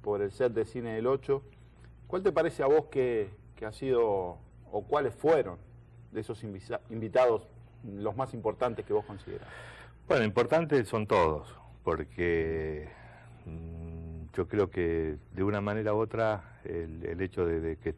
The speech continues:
Speaker 2: ya estén compartiendo con uno y, y ser elegidos para estar dentro de Cine del Ocho, todos son importantes.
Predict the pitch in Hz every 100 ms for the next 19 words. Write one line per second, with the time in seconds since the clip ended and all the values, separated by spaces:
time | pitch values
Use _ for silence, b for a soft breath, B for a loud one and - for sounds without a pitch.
0 | - 101 - 110 98 90 85 80 - 107
1 | 98 90 85 - - - - 92 101 101
2 | 92 - 87 85 85 82 85 120 113 95
3 | - 120 98 - 85 - 101 90 78 B
4 | B B - 101 92 95 95 90 107 110
5 | 98 78 - - - - - - - 117
6 | 98 - 85 78 87 92 80 73